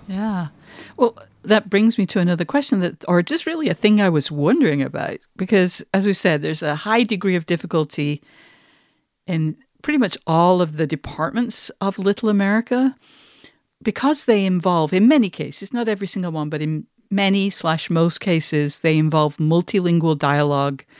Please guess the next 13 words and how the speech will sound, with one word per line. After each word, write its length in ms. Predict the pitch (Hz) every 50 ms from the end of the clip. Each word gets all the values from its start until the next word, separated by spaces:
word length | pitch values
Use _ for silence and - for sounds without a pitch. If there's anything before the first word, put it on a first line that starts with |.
| - - - - _ _ _ _ -
And 160 | 180 185 226
not 140 | 285 277 -
only 220 | 240 226 226 226
that, 200 | 202 202 180 -
but, 120 | - 170 -
like, 200 | 160 160 - -
culturally 640 | - - - - 185 196 - - - - 185 180 175
specific 560 | 165 - - 165 - - 170 160 - - - -
ways 340 | 160 151 156 156 160 156
of 180 | 160 147 135 -
communicating 840 | - - 151 165 196 202 196 180 - 190 170 165 160 - 175 165 160
and 120 | 156 151
behaving. 720 | 147 147 143 139 160 156 160 160 151 156 151 151 151 147